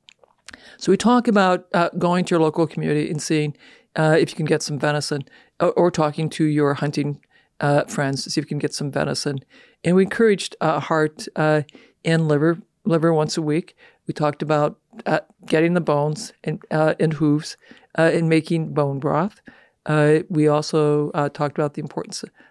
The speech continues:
of fiber. Uh, we would teach people how to make sauerkraut, uh, in kimchi. Uh, and we would talk a lot about green leafy vegetables,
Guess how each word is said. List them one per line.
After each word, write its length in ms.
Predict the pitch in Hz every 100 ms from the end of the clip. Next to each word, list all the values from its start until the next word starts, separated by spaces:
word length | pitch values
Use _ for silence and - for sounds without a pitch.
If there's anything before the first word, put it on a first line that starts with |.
| _ -
of 220 | 143 - -
fiber. 600 | - - 147 170 151 196 - _ _ - _
Uh, 380 | 156 151 151 156 180
we 200 | 160 160
would 120 | 151
teach 220 | 160 -
people 220 | 147 156
how 140 | 147 147
to 60 |
make 280 | 147 143 - _ _ _ -
sauerkraut, 760 | - 143 139 - 151 175 - -
uh, 220 | 151 156
in 160 | - 147
kimchi. 480 | - 139 131 151 208 _ - - _ -
Uh, 360 | 143 143 143 151 -
and 540 | 160 160 165 170 170
we 440 | 160 151 165 175 170
would 480 | 175 180 180 165 - _ _
talk 280 | - 170 170
a 40 | 175
lot 200 | 165 170
about 380 | 175 170 170 _ _ - _ _ _ -
green 320 | 170 160 165
leafy 200 | 160 165
vegetables, 680 | 170 185 - 175 247 -